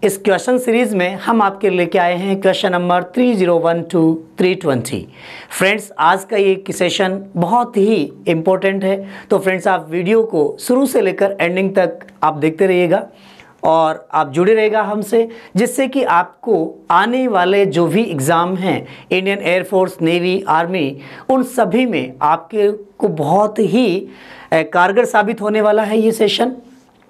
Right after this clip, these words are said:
तो चलते हैं फ्रेंड्स आज के सेशन की ओर। पहला क्वेश्चन होगा,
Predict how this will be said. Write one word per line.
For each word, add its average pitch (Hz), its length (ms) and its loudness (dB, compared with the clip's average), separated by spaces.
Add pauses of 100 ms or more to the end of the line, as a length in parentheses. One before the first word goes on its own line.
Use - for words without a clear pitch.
(280)
तो 190 60 4
चलते 226 300 0
हैं 262 80 -2
फ्रेंड्स 254 360 -2 (320)
आज 214 240 4
के 269 120 -2
सेशन 254 380 -2
की 262 140 0
ओर। 254 140 4 (840)
पहला 285 260 4
क्वेश्चन 226 400 0
होगा, 208 520 2